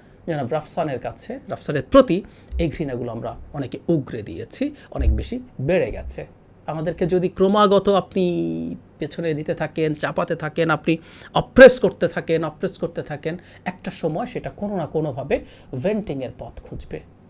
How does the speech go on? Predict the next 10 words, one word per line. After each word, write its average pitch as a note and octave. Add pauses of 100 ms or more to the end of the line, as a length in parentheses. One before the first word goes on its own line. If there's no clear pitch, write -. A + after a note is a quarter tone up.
(220)
জনাব D3
রাফসানের B2
ক্ষেত্রে -
এটা C#3+
হয়েছে। G3
আমি F3+
রিপিট D3+
করছি, C4 (560)
এই A#3
বিভৎস G#3+